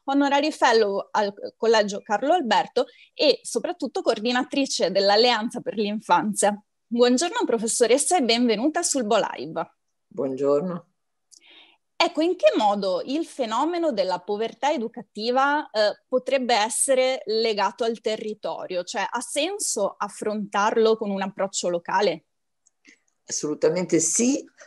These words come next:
Speaker 2: ma anche per, forse vale la pena di chiarire che cosa si intende per povertà educativa, che ha due dimensioni, una relativamente all'offerta di risorse educative e l'altra invece relativa ai ri-, agli esiti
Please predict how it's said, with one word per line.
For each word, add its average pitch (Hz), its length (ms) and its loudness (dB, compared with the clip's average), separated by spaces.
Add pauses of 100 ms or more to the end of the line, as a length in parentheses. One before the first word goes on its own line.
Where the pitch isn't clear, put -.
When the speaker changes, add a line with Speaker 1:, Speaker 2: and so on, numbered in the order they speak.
Speaker 2:
ma 143 140 0
anche 160 200 2
per, 165 320 4
forse 170 380 2
vale 151 240 6
la 151 120 4
pena 202 300 6
di 160 140 0
chiarire 165 400 6
che 139 140 -6
cosa 147 280 0
si 156 180 -2
intende 143 600 0
per 135 180 0
povertà 131 480 0
educativa, 131 840 -2 (480)
che 170 140 0
ha 160 120 4
due 180 240 6
dimensioni, 147 1160 0
una 196 480 2
relativamente 147 840 0
all'offerta 143 920 2
di 135 140 -4
risorse 131 560 -4
educative 131 960 -6 (360)
e 190 220 4
l'altra 180 480 2
invece 175 880 0 (100)
relativa 165 680 0
ai 160 200 4
ri-, 151 260 0
agli 151 300 0
esiti 147 640 2